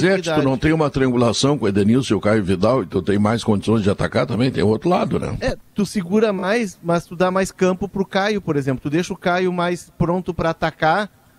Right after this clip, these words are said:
Speaker 1: e não desgasta ele tendo de
Speaker 2: Mas
Speaker 1: ser um
Speaker 2: se ele tiver o
Speaker 1: suporte do
Speaker 2: Mazete, o
Speaker 1: lateral.
Speaker 2: Mazete encosta nele e faz a jogada com ele, facilita o
Speaker 1: Sim.
Speaker 2: trabalho ofensivo
Speaker 1: Não, eu
Speaker 2: dele.
Speaker 1: concordo contigo, tá pensando na fase ofensiva, eu tô pensando na fase defensiva, porque o,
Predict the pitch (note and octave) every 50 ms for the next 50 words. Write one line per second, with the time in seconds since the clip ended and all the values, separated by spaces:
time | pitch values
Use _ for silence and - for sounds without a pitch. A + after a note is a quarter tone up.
0 | _ _ F3 E3+ F3+ F#3+ G3 E3 E3 D3 D#3+ D#3+ F3 G3 F#3 - F#3+ E3+ E3+ E3+
1 | F3+ F#3+ G3 F3 - F#3+ F#3 F#3+ F#3 F#3+ E3+ F#3 B2+ D3 - - F#3 E3 E3+ E3
2 | - E3+ E3+ E3+ F#3+ G3+ F#3+ F#3 F#3 F3 F3+ F3 G3+ G#3+ G3 F#3 - F#3 G3+ E3
3 | B2+ F#3+ G3+ F#3+ F3+ F#3 C#3+ B2+ D#3+ F3 G3 - F#3 D3+ C#3+ C#3 D3+ F#3 G3 G3+
4 | G3 - F3 E3+ F#3+ D#3+ F3+ E3+ D3+ D3 A#2 C#3 E3 E3 F#3+ - - - A2+ C#3
5 | E2+ F2+ - - - F#2+ - - A#2 A2+ C3+ F3 F#3+ F3 D#3 - - A2 A#2+ C#3
6 | C#3+ C3 - - G#2+ G#2 C3+ F#3+ A3+ E3+ C#3+ B2+ F#2+ - C3 C#3+ D3 - E3 D#3
7 | - E3 E3 F3+ G3 G#3+ - A3+ G#3 - A#3+ G#3 E3 - - C3+ - D#3 D3 -
8 | - D#3 D3+ D#3+ E3 D#3+ - - E3 E3 D#3+ F3+ - - G3+ G3+ - G#3 F#3 C#3
9 | A#2 - - C3+ C#3+ - - D#3+ E3 D#3 - - D#3+ D#3+ D3 C#3+ E3 D#3+ - D#3
10 | D3 C3+ - - D#3 F3+ G3 G3 F#3 - F3 E3 D#3 - F3 E3 E3